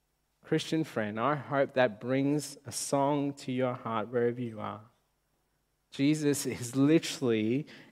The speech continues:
everything that we could ever need. Therefore, if you have faith in him, you have been sealed with the Spirit. He's empowered you with the Holy Spirit to use your gifts,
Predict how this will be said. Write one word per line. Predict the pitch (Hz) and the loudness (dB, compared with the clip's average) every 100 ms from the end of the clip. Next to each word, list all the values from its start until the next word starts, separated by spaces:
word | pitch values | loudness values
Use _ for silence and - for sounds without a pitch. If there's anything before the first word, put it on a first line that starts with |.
| _ | _
everything | 131 147 151 147 147 139 | 4 6 6 2 0 0
that | 127 113 | 0 0
we | 120 | -4
could | - 117 | -4 -4
ever | 113 117 | -4 -6
need. | 110 104 104 113 - _ _ _ _ _ _ _ _ _ _ _ _ _ - | -6 -6 -10 -14 -20 _ _ _ _ _ _ _ _ _ _ _ _ _ 0
Therefore, | 156 190 | 2 4
if | 170 | 6
you | 180 | 8
have | 151 - | 6 8
faith | 151 180 175 | 8 8 6
in | 147 | 2
him, | 127 135 180 | 2 2 2
you | 151 | 4
have | 156 147 | 4 4
been | 170 165 | 2 0
sealed | - 180 175 | 4 4 4
with | 175 | 2
the | |
Spirit. | 175 202 185 104 - - - - | 0 2 4 4 2 -12 -14 4
He's | 165 165 | 6 6
empowered | 165 160 - 160 180 202 220 170 | 4 2 4 8 10 10 8 6
you | 180 185 | 8 8
with | 175 180 | 8 6
the | 180 156 | 4 6
Holy | 170 175 | 8 8
Spirit | 165 - - 196 160 104 127 180 185 - - _ _ _ _ - | 6 2 8 10 10 10 8 8 4 -4 -20 _ _ _ _ -2
to | 143 | 0
use | 151 180 202 185 | 6 8 8 8
your | 147 123 | 6 6
gifts, | 143 208 - - - - | 8 8 8 0 -2 -4